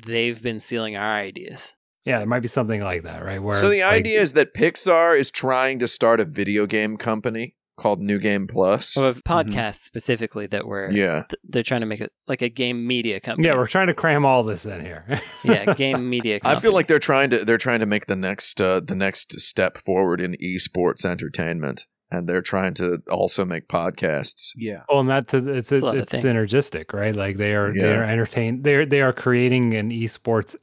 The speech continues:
Speaker 2: empire out of creating games and, and content about those games.
Speaker 3: Yes. Yeah, that would be, uh,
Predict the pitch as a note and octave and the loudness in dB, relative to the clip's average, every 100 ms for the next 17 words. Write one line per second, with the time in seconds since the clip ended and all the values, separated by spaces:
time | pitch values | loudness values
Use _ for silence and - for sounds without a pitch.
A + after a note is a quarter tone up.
0 | - B2+ B2 A2+ F2 F2 F#2 - _ - | -2 0 0 -2 -2 -6 -8 -10 _ -4
1 | A#2 G2+ F#2 - B2 A#2 A#2+ A#2+ G#2 G#2 | -2 -2 -8 0 2 4 4 4 2 2
2 | G#2+ G#2 - A2+ G2+ G2 - - A2 G#2 | 2 0 -4 -4 -2 -2 -6 -4 -4 -4
3 | - B2+ B2 A#2+ G#2+ - A2 G#2+ G#2 - | 0 2 2 0 -2 -4 -4 -2 -2 0
4 | G2+ F2 F2 F#2 - - _ _ - G#2 | -2 -2 -4 -6 -10 -18 _ _ -2 0
5 | - - - _ _ G2 G2 F2+ G2+ G#2+ | 2 0 -2 _ _ 0 0 2 2 2
6 | G#2+ F2+ G2 F#2+ F2+ E2+ | -2 0 2 2 4 2